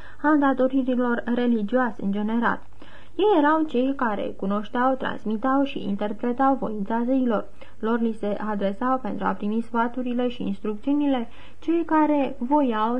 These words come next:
să pornească o acțiune judiciară, să înceapă o afacere comercială, să cunoască ce conduită au de urmat,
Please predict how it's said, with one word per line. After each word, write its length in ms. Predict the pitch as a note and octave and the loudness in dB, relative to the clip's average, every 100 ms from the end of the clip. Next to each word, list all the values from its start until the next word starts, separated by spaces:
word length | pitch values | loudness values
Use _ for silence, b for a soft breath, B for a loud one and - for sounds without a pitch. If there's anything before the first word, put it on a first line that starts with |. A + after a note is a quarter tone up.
| B3 | -4
să 240 | - - F#3+ | -6 -6 -4
pornească 640 | G#3 A3+ A#3+ - C4 B3+ | -2 0 -2 0 0 2
o 200 | G#3 G#3 - | 0 -2 -2
acțiune 500 | G#3+ G#3 B3 B3 A#3 | -2 -2 -2 0 0
judiciară, 680 | A3+ G#3+ A3+ C#4 C#4 B3 - | 0 -2 -2 4 4 4 -2
să 120 | - - | -6 -8
înceapă 380 | G#3 C4+ D4 D4+ | -4 -2 2 4
o 100 | C#4 | 4
afacere 540 | A#3+ A3+ G#3+ G#3 G3 | 2 0 -2 -4 -4
comercială, 720 | G3 G#3+ A3 A3 C4+ C4+ C4+ C4+ | -4 -2 -2 -2 0 2 2 0
să 140 | A#3 | -4
cunoască 640 | - G#3+ A#3 A#3+ - C#4 C#4 B B - | -4 -2 -2 -2 0 0 0 B B -2
ce 160 | C#4+ | 0
conduită 560 | C#4 B3+ B3 C4+ C#4 - | 2 4 4 4 2 0
au 160 | - G3 | -2 -2
de 100 | F#3+ | -2
urmat, 480 | G3+ A3+ B3+ C4 | -2 0 0 0